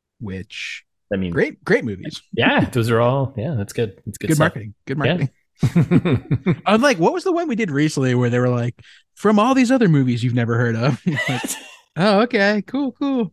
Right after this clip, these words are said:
Speaker 2: I think it was that, was that a Nicholas Sparks one we did?
Speaker 1: I might have been, yeah.
Speaker 2: Yeah.
Speaker 1: Well,
Speaker 2: Yeah.
Speaker 1: but we've heard of those.
Speaker 2: Mm.
Speaker 1: <laughs>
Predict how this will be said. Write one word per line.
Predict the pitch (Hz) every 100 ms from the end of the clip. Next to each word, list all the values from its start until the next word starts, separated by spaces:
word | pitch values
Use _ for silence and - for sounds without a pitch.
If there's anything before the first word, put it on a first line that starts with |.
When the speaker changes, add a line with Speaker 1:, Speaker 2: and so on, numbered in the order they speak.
| -
Speaker 2:
I | - 269
think |
it | 185 214
was | 143
that, | 143 139
was | 165 139
that | 143
a | 127
Nicholas | 135 139 123
Sparks | - 135 135
one | 151 147
we | 143
did? | 127
Speaker 1:
I | 113 160
might | 165
have | 151 123
been, | 113 110
yeah. | 107
Speaker 2:
Yeah. | 104 95 92
Speaker 1:
Well, | 160 160 143
Speaker 2:
Yeah. | 156
Speaker 1:
but | 147
we've | 143
heard | 127 113
of | 98
those. | 90 104 - _ -
Speaker 2:
Mm. | 131 117 104
Speaker 1:
<laughs> | 453